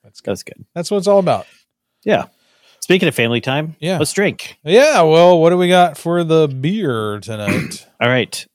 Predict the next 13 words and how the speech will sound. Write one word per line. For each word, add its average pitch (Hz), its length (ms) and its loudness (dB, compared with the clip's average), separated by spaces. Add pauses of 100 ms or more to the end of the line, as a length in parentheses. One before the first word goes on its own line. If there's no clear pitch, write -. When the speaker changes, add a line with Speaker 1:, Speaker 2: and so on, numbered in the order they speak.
Speaker 2:
Uh, 123 540 2
so - 440 -4
tonight 120 800 -6 (180)
we 107 80 -6
have 98 100 -4
a 98 60 -6
great 127 520 -4 (200)
big 110 300 -4
can 110 500 -4
of 95 380 -10
G 104 300 -6
Dang 104 280 -8
It 98 240 -14